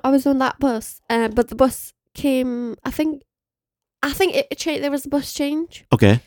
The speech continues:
Speaker 1: But still, the other bus driver was nine hours, and he, the bus driver took a break. So he just stopped the bus and said,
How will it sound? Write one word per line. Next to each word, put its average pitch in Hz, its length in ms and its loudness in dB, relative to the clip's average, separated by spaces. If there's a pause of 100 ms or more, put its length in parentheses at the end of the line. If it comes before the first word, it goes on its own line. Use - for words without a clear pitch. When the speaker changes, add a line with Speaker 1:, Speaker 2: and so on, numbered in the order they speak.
(140)
Speaker 1:
But - 140 0
still, 277 280 -2
the 233 260 0
other 254 320 2
bus 240 500 -4
driver 208 340 -4
was 220 120 -2
nine 233 220 -4
hours, 233 440 -6 (680)
and 254 180 0
he, 254 460 -2
the 247 80 -2
bus 247 180 -2
driver 233 220 2
took 240 200 -8
a 233 120 -2 (100)
break. 262 340 -6 (480)
So 240 200 2
he 240 120 -2
just 240 200 -4
stopped - 200 -4
the - 60 -16
bus 226 280 0
and 226 100 -8
said, 214 280 -4